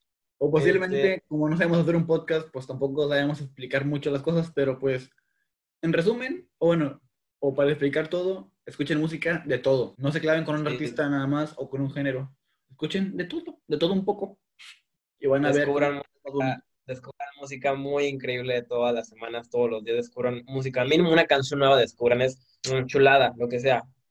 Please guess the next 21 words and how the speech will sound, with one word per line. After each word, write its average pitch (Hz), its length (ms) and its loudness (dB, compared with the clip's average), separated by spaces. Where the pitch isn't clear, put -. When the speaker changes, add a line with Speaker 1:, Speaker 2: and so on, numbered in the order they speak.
Speaker 1:
En 151 140 2
Spotify 202 480 0
mucha 185 260 -4
gente, 180 380 -2
o 139 60 -2
sea, 139 120 4
<laughs> 143 300 -2
ya 143 520 0
nos 170 120 2
despedimos 170 460 2
y 156 40 0
seguimos 151 280 0
hablando, 147 260 0
¿no? 143 220 -6
En 139 120 -2
Spotify 180 400 0
mucha 160 240 -2
gente 160 280 -2
odia 147 300 4
lo 143 160 2
de 123 360 0